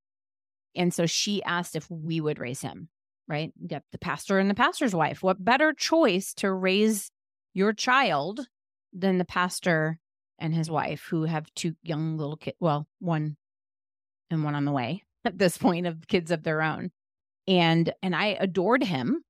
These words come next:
and I loved my sister, and I didn't want him to suffer, and I didn't want her to suffer. And even though I had some red flags at that point, I said yes, right? Because I didn't have, I didn't have any proof.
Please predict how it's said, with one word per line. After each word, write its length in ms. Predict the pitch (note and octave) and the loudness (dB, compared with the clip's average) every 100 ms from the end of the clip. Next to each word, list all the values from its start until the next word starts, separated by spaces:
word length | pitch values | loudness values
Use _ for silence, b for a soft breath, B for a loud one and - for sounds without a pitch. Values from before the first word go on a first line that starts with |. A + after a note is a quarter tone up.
| _ _ _ _ _ _ | _ _ _ _ _ _
and 160 | F3+ E3+ | 0 2
I 60 | E3 | 2
loved 180 | D#3 | 0
my 140 | E3+ A#3 | 0 -2
sister, 460 | - C#3 - D3 F3 | -2 -8 -2 0 0
and 120 | D#3+ | 0
I 60 | E3 | 0
didn't 220 | E3+ E3+ | -2 -2
want 200 | F3+ D#3+ | -4 -2
him 160 | G3 | -2
to 60 | F3 | -2
suffer, 260 | D#3+ D3+ E3 | -4 -4 -2
and 80 | D#3+ | -2
I 60 | |
didn't 180 | D#3+ D#3 | -2 -4
want 160 | D#3+ D#3+ | -8 -2
her 140 | A3 | -2
to 60 | G#3 | 0
suffer. 520 | E3 D3+ D#3+ D#3+ G3+ _ _ _ - | -2 -2 0 0 -2 _ _ _ -2
And 420 | E3+ E3 E3 E3 - | 2 2 2 0 0
even 180 | F#3+ F#3 | 0 4
though 340 | F3 E3+ E3+ _ _ - | 4 4 0 _ _ -8
I 120 | F3+ | -4
had 220 | G3 F3+ | -2 -2
some 240 | - A3+ A3+ | 2 4 6
red 180 | F#3 E3 | 4 4
flags 260 | D#3 D#3 | 0 0
at 80 | D3 | 0
that 160 | C#3 - | 0 0
point, 240 | D#3 D#3 | -2 0
I 60 | E3 | -2
said 200 | E3+ D3+ | 0 -2
yes, 420 | D3 C#3 - - - _ _ _ | -2 -6 -12 -14 -18 _ _ _
right? 200 | D#3+ D3+ | -2 -2
Because 360 | E3 F#3+ E3+ - | -2 2 2 2
I 100 | F#3 | -4
didn't 240 | F#3 G3 E3 | 0 0 -2
have, 420 | G#3 F#3 F3 - _ _ _ | 2 2 2 -4 _ _ _
I 40 | C4+ | 2
didn't 80 | |
have 80 | D#4+ C4 | 4 4
any 60 | |
proof. 640 | F#3+ - G3+ G#3+ E4 - | 2 -6 -2 0 0 -4